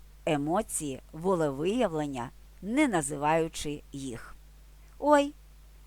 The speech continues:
алло, ох, ах,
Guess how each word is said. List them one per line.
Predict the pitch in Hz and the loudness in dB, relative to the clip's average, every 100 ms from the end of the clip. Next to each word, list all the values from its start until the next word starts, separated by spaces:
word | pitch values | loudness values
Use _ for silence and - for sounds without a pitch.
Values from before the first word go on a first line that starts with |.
| - - - - | -20 -20 -20 0
алло, | 190 165 143 151 233 - - - - - - - - - | 2 2 -2 -4 -6 -12 -20 -20 -20 -20 -20 -20 -20 -14
ох, | 127 - - - - - - - - - - | -10 -8 -8 -8 -14 -18 -20 -20 -20 -6 2
ах, | 208 170 - | 2 2 -6